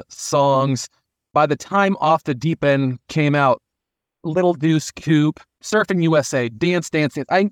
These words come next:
you know, I, I get around. I knew those songs. So this song,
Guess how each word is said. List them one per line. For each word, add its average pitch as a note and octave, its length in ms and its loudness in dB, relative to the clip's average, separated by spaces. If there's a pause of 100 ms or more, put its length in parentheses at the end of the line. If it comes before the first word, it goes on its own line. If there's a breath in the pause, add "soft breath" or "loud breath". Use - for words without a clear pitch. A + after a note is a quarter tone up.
(100)
you - 140 -4
know, E3 80 0
I, F3 220 -2
I D#3 140 0
get E3+ 160 0
around. E3+ 340 0
I C#3+ 160 0
knew D#3+ 280 0
those C3+ 260 0
songs. A#2 640 -4 (640)
So E3 500 0 (340)
this G#3+ 280 0
song, G3 480 2